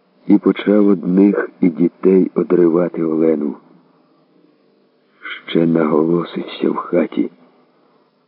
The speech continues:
пробубонів, кусаючи уста:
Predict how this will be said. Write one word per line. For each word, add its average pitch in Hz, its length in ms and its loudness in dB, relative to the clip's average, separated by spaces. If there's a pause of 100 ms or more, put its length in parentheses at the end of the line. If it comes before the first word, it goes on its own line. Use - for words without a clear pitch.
(680)
пробубонів, 80 760 -2
кусаючи - 640 -10
уста: - 540 -12